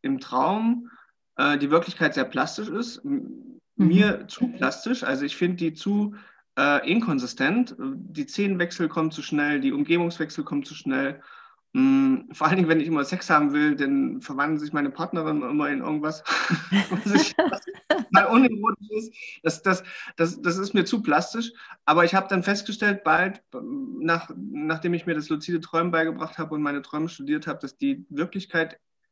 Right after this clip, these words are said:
Speaker 1: nicht so plastisch ist, aber plastischer, als viele denken, als zumindest die Materialisten denken, wo die denken
Speaker 2: Mit
Speaker 1: jetzt
Speaker 2: plastischer meinst du formbar, ja?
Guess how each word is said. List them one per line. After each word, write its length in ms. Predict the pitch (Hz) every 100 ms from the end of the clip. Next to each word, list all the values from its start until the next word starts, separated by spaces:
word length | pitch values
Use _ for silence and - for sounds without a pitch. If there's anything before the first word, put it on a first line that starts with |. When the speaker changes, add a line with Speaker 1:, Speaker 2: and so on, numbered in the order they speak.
| _ _ _ _ _ _ _ _ _ _ _ _ _ _ _ _
Speaker 1:
nicht 280 | 143 156 160
so 160 | 160 247
plastisch 460 | - 156 - 190
ist, 260 | 220 226 - -
aber 260 | 139 127
plastischer, 520 | - 185 233 214 202
als 160 | 160 -
viele 200 | 185 165
denken, 400 | 160 180 143 -
als 240 | 135 - - -
zumindest 420 | - 143 151 139
die 40 | 127
Materialisten 600 | 131 131 131 147 - 127
denken, 560 | 123 120 120 117 - - - - - 135
wo 100 | 135
die 600 | - - 62 - 120 139
denken 280 | 143 208 147
Speaker 2:
Mit 20 |
Speaker 1:
jetzt 180 | 220 208
Speaker 2:
plastischer 380 | - 233 226
meinst 320 | 208 202 202 -
du 60 |
formbar, 520 | - 196 196 202 180
ja? 240 | 170 175